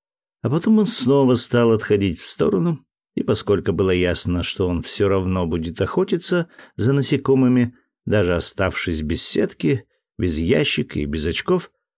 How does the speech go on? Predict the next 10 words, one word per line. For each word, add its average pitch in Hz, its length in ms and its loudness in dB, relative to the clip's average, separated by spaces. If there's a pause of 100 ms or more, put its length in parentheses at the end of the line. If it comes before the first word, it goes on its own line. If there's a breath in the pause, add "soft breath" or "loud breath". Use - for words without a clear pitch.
(440)
пришлось 123 400 -2
махнуть 123 400 0
на 113 40 4
него 107 280 4
рукой 101 500 2 (240)
и 107 100 -2
предоставить 101 720 -2
ему 92 160 -2
свободу 82 480 -2
действий. - 600 -6